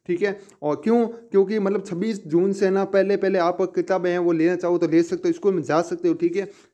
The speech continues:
छब्बीस जून से वैसे तो खुल जाएंगे, ठीक है, लेकिन आपको एक जुलाई से जाना है। अब ठीक है, अब क्या कह रहे हैं, राज्य के सभी जो सरकारी और प्राइवेट स्कूल हैं छब्बीस जून से हैं वो शुरू हो जाएंगे, ठीक है।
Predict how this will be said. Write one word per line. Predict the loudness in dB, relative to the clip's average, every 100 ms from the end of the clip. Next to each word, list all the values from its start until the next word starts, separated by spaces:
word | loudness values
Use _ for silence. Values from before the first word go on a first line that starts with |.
| -6
छब्बीस | -2 0
जून | 0 0
से | 0
वैसे | 0 -2 -4
तो | -4 -6 -20 0
खुल | 2 4
जाएंगे, | 0 -2
ठीक | -6 -2
है, | 0
लेकिन | 0 0 -4
आपको | -4 0
एक | 2 2
जुलाई | 0 0
से | -2 -4
जाना | -2 -2
है। | -4
अब | -2 -2 -4 -14 _ -6
ठीक | -2
है, | 0
अब | 0 0
क्या | -2 0
कह | 0
रहे | 0 -2
हैं, | -6 -16 _
राज्य | -2 0 0
के | 0 0
सभी | 0 0 2 2
जो | 2
सरकारी | 2 -2 0 -2 -2 -4 -12 _ _
और | -2 0
प्राइवेट | 2 4 4 2
स्कूल | -6 -8 -2
हैं | -2 -2 -12 _ _
छब्बीस | -8 -6 -4
जून | 0 0 2
से | 2
हैं | 2
वो | 2
शुरू | 0 -2 -2 0 0
हो | 0
जाएंगे, | -2 -4 -4 -6
ठीक | -8 -6 -4
है। | -4